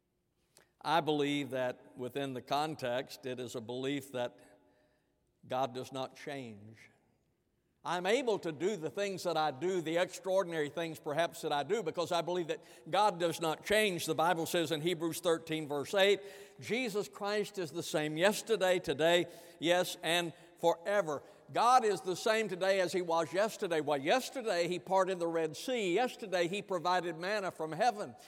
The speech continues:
Yesterday he rose, he, he raised the dead from, from, uh, from death. That's what he did yesterday.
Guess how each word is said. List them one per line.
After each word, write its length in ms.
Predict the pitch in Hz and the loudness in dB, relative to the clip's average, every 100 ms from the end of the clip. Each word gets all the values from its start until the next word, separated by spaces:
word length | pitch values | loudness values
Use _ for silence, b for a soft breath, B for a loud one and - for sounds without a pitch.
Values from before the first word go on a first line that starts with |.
| B | B
Yesterday 640 | 165 247 285 - 233 190 185 | 2 4 4 -2 2 4 4
he 120 | 220 | 0
rose, 460 | 185 196 214 185 - B | 0 0 0 -2 -10 B
he, 140 | - 220 | -4 -2
he 180 | 190 214 143 190 175 | -2 -4 -8 -14 -12
raised 340 | - 240 240 185 | 0 2 2 0
the 120 | 196 | -2
dead 380 | 175 247 262 196 | 2 0 0 -2
from, 260 | 214 180 143 B B | 0 0 -2 B B
from, 300 | - 180 175 | -2 -2 0
uh, 140 | 165 165 | 0 0
from 280 | - 196 | -2 -4
death. 320 | 190 269 294 - - - _ _ _ _ _ _ | -2 -2 -2 -6 -16 -20 _ _ _ _ _ _
That's 200 | 143 - | -10 -2
what 140 | 190 | -2
he 80 | 196 | -2
did 200 | 170 165 | -6 -4
yesterday. 640 | 165 220 - 262 208 113 | -4 -6 -12 -12 -10 -10